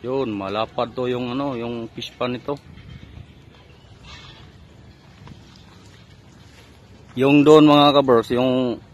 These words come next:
next n-, itong fish pan na to, kahapon, kalalagay lang nila yung ano, yung similya sa bangus.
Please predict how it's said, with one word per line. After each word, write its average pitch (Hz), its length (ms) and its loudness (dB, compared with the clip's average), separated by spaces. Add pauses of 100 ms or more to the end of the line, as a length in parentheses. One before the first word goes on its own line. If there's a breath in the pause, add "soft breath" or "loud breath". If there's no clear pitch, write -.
(640)
next 135 320 -2
n-, 131 240 -2 (880)
itong 135 640 -2
fish - 160 -12
pan 139 240 2
na - 0 -
to, 110 320 -2 (800)
kahapon, 117 480 2
kalalagay 117 720 2
lang 127 240 2
nila 127 240 4
yung 123 160 -2
ano, 139 160 0
yung 123 160 -4
similya 127 480 -2
sa 127 480 0 (1040)
bangus. 127 560 -2